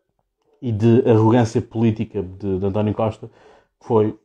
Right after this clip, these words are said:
eh, o dia que tiver que negociar com o P S D, o meu governo acaba. Eu acho honestamente que se ele negociasse com o P S D, ou se permitisse sequer pensar em negociar com o P S D,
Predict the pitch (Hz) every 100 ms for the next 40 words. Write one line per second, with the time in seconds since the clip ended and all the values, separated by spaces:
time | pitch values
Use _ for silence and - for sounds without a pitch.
0 | _ 113 110 107 - 110 110 143 113 -
1 | 123 120 120 113 104 120 107 101 - 110
2 | - 120 113 _ _ _ _ _ _ _
3 | _ _ _ - 131 139 127 107 110 101
4 | 92 90 87 _ _ _ _ _ _ -
5 | 311 208 185 160 _ 147 120 - 143 123
6 | 107 - 85 - 127 113 - 101 92 _
7 | _ _ - 92 - _ 98 98 90 143
8 | - _ _ _ _ _ - 104 - 101
9 | - 123 113 104 107 - 90 _ - 120
10 | 104 120 127